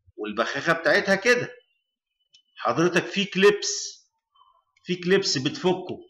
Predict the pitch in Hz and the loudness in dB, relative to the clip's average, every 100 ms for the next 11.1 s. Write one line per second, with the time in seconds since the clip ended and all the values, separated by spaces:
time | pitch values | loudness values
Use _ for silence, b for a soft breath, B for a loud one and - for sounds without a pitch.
0 | _ _ _ _ 139 135 156 160 - 123 | _ _ _ _ -14 -6 -4 -4 -4 -2
1 | 147 - - - _ _ _ 135 - 160 | -4 -8 -20 -20 _ _ _ -8 -6 -4
2 | 147 - - _ _ _ _ - - _ | -6 -8 -20 _ _ _ _ -12 -12 _
3 | _ _ - 104 117 - 156 143 123 143 | _ _ -16 -12 -8 -8 -6 -6 -4 -6
4 | - - _ - - - - _ 107 120 | -8 -20 _ -12 -10 -12 -16 _ -10 -6
5 | 120 170 170 139 131 214 247 - - - | 0 0 2 -2 0 -2 -2 -10 -20 -20
6 | - - - - 135 143 143 180 180 - | -20 -20 -18 -6 -6 -2 2 4 4 2
7 | 143 156 160 - - _ _ _ _ _ | 4 2 2 -4 -16 _ _ _ _ _
8 | _ 131 139 151 156 254 269 - - - | _ -4 2 2 4 4 4 -2 -8 -16
9 | _ _ 135 120 147 262 - 185 175 233 | _ _ -16 0 6 6 4 2 4 4
10 | 240 180 208 - - - 156 - 226 285 | 4 2 0 0 -6 -2 -2 4 6 6